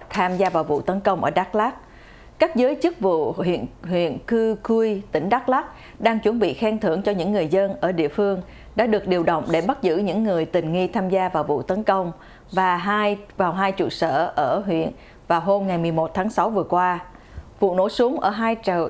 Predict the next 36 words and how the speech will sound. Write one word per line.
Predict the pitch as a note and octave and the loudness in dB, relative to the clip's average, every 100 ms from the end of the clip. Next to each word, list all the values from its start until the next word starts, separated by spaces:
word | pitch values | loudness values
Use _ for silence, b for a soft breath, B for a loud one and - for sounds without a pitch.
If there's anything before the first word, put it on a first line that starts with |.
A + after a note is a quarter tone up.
| - | -2
trụ | E3 - | -4 -2
xã | - D#3+ D#3+ B3+ E4+ B B B B - | -2 0 0 -2 -6 B B B B -2
Ưu | A#3 A3 | 0 0
Tiêu | A3 A#3 A3+ A3 G#3 | -2 0 2 2 0
và | F#3 F3+ F3+ E3+ D3+ - - - - - | 0 2 2 2 0 -4 -14 -20 -20 -4
Yêu | G#3+ G#3+ G#3 - - | 0 0 -2 -12 -10
Cơ | - A3 G#3+ | -2 -2 -2
Thua | - G#3+ G3 G3 B B B B | 0 0 0 -4 B B B B
hiện | A3 F3+ D#3 | -2 0 -2
cưa | - A#3 A3+ | -2 0 0
khui | - A#3+ A3+ G#3+ G3 - | -2 0 2 0 -4 -4
diễn | D#3 D#3 G#3+ | -2 0 2
ra | G3+ G3+ F#3+ | 2 2 0
vào | E3 E3+ D#3 | 0 2 0
sáng | D3+ G3 A3 | -2 -4 0
sớm | D4 C4 | 0 2
ngày | A3 D#3+ | 0 -2
mười | D#3 | -4
sáu, | D3 D#3+ G3+ - | -2 -2 -2 -4
mười | F#3 E3+ | -4 -2
một | E3 D#3+ | 0 -2
tháng | F#3 A3 | -4 -2
sáu | G#3 F3+ G#3+ B B B - | 0 0 0 B B B -2
đã | F#3 | 0
khiến | - A#3 D#4+ | 2 -2 0
chín | C4+ D4 | -2 0
người | G#3+ | 0
bị | E3+ E3 | 0 0
thiệt | F3 E3 | -2 -2
mạng, | E3 D#3 E3 - | -2 -2 -4 -2
bao | F#3+ | -2
gồm | F3+ E3+ D#3 | 0 0 -2
có | C#3 E3+ G#3+ | -2 0 0
bốn | F#3+ F#3 C4 | 0 0 0
công | G3+ | -2
an, | F3 F3+ | 0 0